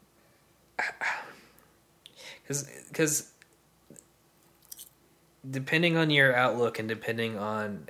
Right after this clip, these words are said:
how you see the actions of the characters to this point, this is either a happy ending with an optimistic future or a sad ending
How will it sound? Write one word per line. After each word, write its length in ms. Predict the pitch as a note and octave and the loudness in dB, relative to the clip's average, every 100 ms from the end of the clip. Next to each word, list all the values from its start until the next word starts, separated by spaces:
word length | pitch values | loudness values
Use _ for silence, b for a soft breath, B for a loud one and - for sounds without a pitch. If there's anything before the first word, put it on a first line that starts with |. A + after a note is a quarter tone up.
| - | -8
how 380 | - - A2 A2 | -6 0 0 0
you 240 | G#2 G#2 | -4 -8
see 720 | G2+ - G#2 G2 F#2 E2 C#2+ - | -4 -4 -6 -10 -12 -14 -18 -14
the 160 | A2+ G#2 | -2 0
actions 500 | F#2 - - G2+ G2+ | 0 -4 -8 -6 -8
of 120 | G2+ | -8
the 60 | G2 | -10
characters 1040 | - F#2+ G2 - - F#2 F2+ G2 - - - B B B B | -6 -4 -4 -8 -10 -8 -10 -8 -8 -8 -14 B B B B
to 100 | - G#2 | -8 -6
this 200 | F#2 - | -4 -6
point, 760 | - A2 G#2 G2 F2+ - - - B B B B B B - | -4 -4 -2 -4 -6 -6 -6 -10 B B B B B B -6
this 180 | A2+ B2 | 0 0
is 140 | A#2 | 2
either 640 | A2+ A2 G#2+ G#2 G2+ G2+ | 0 2 4 4 4 0
a 180 | - G2+ | -4 -4
happy 480 | - A2+ A2+ A2 G#2+ | -2 0 -2 -2 -2
ending 680 | G#2+ G#2+ G#2+ G#2+ G#2 G#2 F2+ | -2 0 0 0 -4 -8 -6
with 180 | G#2+ G2+ | -6 -2
an 60 | G#2 | -2
optimistic 600 | G2 G#2 G#2+ G2 - G#2+ | -2 -2 -2 0 -2 -4
future 580 | B2+ B2 - D3+ E3 - - | -6 -4 0 0 -2 -8 -12
or 360 | - A2 G#2+ G#2 | -2 2 4 2
a 100 | G2+ | 2
sad 420 | - A2 G#2 G#2 | 4 6 6 6
ending 760 | G#2 G#2+ G2+ G#2 G2+ G2 F#2+ | 0 -4 -4 -4 -4 -6 -10